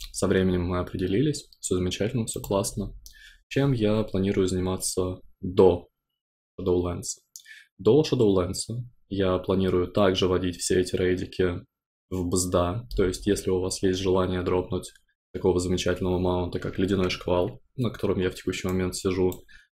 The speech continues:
то почекайте ссылочки в описании к видосику и присоединитесь. В принципе, процесс лёгкий, ну а маунта вы получите в целом довольно-таки легко. А, далее.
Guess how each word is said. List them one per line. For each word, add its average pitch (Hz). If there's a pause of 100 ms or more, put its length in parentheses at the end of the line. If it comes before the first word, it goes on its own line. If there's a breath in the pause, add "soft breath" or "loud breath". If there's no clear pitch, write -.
(160)
то 92
почекайте 95
ссылочки 135 (540)
в 92
описании 92
к -
видосику 92 (380 soft breath)
и 123
присоединитесь. 98 (500)
В -
принципе, 95
процесс -
лёгкий, 95
ну 107
а 95
маунта 98
вы 92
получите 92
в -
целом 95 (380)
довольно-таки 92
легко. 90 (840)
А, 92
далее. 92